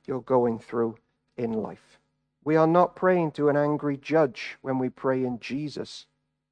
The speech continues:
We are speaking to a loving, trustworthy, safe Father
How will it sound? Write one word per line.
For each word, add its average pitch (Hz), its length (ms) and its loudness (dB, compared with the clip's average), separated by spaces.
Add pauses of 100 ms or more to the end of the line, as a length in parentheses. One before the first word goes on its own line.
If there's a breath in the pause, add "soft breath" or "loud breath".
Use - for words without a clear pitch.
(320 soft breath)
We 151 140 0
are 156 100 2
speaking 143 460 -6
to 135 200 0
a - 20 2
loving, 139 680 2
trustworthy, 139 760 -4
safe - 680 -4
Father 131 560 -2